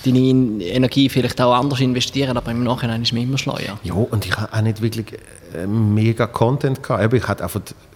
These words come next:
Speaker 2: Auftritt repostet.
Speaker 1: Mhm.
Speaker 2: Und das hat irgendwie, hab ich irgendwie auch nicht so gefühlt.
Speaker 1: Mhm.
Speaker 2: Und mit dem Podcast habe ich ja wirklich etwas, wo ich kann posten kann.
Speaker 1: Genau.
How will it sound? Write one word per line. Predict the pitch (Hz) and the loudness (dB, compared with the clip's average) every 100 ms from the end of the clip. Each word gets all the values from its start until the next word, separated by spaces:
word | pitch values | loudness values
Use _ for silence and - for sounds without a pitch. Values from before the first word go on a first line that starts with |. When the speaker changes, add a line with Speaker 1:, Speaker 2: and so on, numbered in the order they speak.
| - _ - | -20 _ -4
Speaker 2:
Auftritt | 117 - 117 113 - 104 - - 98 - | -4 -2 -4 -4 -12 -20 -18 -14 -12 -2
repostet. | 104 123 - 110 87 - - 71 143 | 2 2 2 0 0 -4 -8 -8 -2
Speaker 1:
Mhm. | 113 117 147 - | 0 -2 -4 -10
Speaker 2:
Und | 76 | -10
das | - | -8
hat | - 90 | -8 -6
irgendwie, | 85 87 82 | -2 -2 -2
hab | - | -6
ich | - | -8
irgendwie | 80 82 90 85 | -6 -2 -2 -2
auch | 87 | -2
nicht | - | -4
so | 92 | -8
gefühlt. | - - 98 131 - - - - | -6 -2 0 -2 -8 -20 -18 0
Speaker 1:
Mhm. | 127 117 147 - | 2 2 -2 -10
Speaker 2:
Und | 87 - 90 | -8 -6 -6
mit | - | -4
dem | 85 | -2
Podcast | 95 - 95 - | -2 -2 -6 -2
habe | 92 | -2
ich | 90 | -2
ja | 85 | -2
wirklich | 85 85 87 | -6 -4 -4
etwas, | 82 82 80 | -4 -6 -6
wo | 82 | -6
ich | 78 | -4
kann | 80 | -6
posten | - 85 92 - 76 | -2 -2 -2 -4 -8
kann. | - | -4
Speaker 1:
Genau. | 196 170 | -2 -2